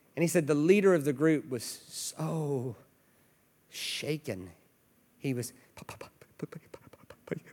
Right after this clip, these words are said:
p-, p-, police, p-, p-, p-, police, sir, help."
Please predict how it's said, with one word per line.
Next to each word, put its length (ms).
p-, 120
p-, 500
police, 300
p-, 300
p-, 100
p-, 360
police, 280
sir, 260
help." 260